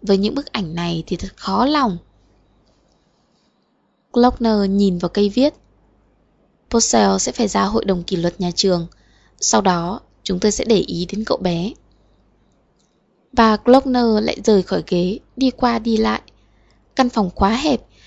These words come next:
khiến ông suýt vướng chân Ta Răng. Thành tích liên tiếp của đám trẻ đã giúp ông bớt nỗi phập phồng về chúng. Ông quyết định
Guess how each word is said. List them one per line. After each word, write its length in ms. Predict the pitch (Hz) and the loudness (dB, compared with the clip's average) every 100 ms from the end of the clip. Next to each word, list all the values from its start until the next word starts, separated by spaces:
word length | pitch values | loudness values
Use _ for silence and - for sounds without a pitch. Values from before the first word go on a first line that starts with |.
| _ | _
khiến 380 | _ - 208 190 | _ -2 0 0
ông 180 | 240 247 | -2 -4
suýt 220 | 240 349 - | 0 -2 2
vướng 200 | 233 214 | 2 2
chân 220 | 247 262 | 0 -2
Ta 160 | 233 262 | 0 0
Răng. 320 | 262 247 214 - _ _ _ _ _ _ - | 0 -2 -4 -10 _ _ _ _ _ _ -6
Thành 140 | 220 | -4
tích 200 | - 285 | -4 -2
liên 240 | 294 294 | 2 2
tiếp 280 | 285 359 370 | 2 2 2
của 100 | - | 0
đám 180 | 185 180 | 0 0
trẻ 300 | - 277 196 - | 0 0 -2 -8
đã 140 | - - | -8 0
giúp 240 | 294 330 | 2 2
ông 160 | 254 226 | 0 0
bớt 200 | 262 370 | 0 0
nỗi 120 | 320 | -2
phập 180 | - 285 - | -2 -4 -4
phồng 220 | 208 190 170 | -4 -4 -2
về 80 | |
chúng. 320 | 175 - 180 220 - _ _ _ _ _ _ | -2 -2 -2 -4 -10 _ _ _ _ _ _
Ông 140 | 220 | -2
quyết 220 | - 339 | 2 2
định 160 | - 262 | 2 -2